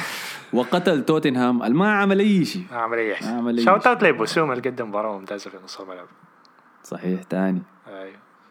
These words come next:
Speaker 2: تاني بس ما كان في أي حاجة في الكورة الميتانة دي. <laughs>
Speaker 1: مم. وكده هذا وقع. المباراة اللي فاتت فاز فيها توتنهام أربعة صفر على أستون فيلا. وجا حسي خسر واحد صفر.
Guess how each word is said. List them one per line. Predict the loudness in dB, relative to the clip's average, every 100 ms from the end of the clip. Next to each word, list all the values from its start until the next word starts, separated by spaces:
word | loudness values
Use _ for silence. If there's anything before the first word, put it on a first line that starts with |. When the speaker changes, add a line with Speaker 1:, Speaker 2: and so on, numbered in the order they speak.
| _
Speaker 2:
تاني | -10 -8
بس | -8 -4
ما | -4
كان | -2 -4
في |
أي | -4 -2
حاجة | -2
في | 0 0
الكورة | 0 -2
الميتانة | -2 -6 -4 -6 -2
دي. | -2 -2
<laughs> | -6 -12 -18 -20 -20 _ _ -8
Speaker 1:
مم. | -2 0 0 0 -6 -8 -8
وكده | 2 4 4 4
هذا | 4
وقع. | 2 2 -2 -2
المباراة | 0 2 4
اللي | 2
فاتت | 2 2 0 2
فاز | 2 2
فيها | 2 4 4 0 -2 -8 0
توتنهام | 0 2 2 2
أربعة | 2 2 0
صفر | 0 0 0
على | 0
أستون | -4 -4 -6
فيلا. | -6 -14 _ _ _ _ _ _ _ -20 -20 -20 _ _ _ _ -4
وجا | 0 2
حسي | 0 0
خسر | 2 2 2
واحد | 2 -2
صفر. | -2 -2 -2 -4